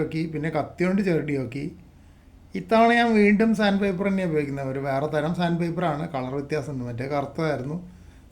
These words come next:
ഇത് ഒരു ബ്രൗൺ കളറാണ്. ഇത്തവണ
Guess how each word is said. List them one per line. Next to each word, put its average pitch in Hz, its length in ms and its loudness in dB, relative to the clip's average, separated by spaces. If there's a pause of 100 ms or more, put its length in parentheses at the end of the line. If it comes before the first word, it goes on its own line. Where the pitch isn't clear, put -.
(240)
ഇത് 139 180 -4 (720)
ഒരു 143 160 -6
ബ്രൗൺ 135 240 -2 (100)
കളറാണ്. 135 400 -4 (680)
ഇത്തവണ 185 300 4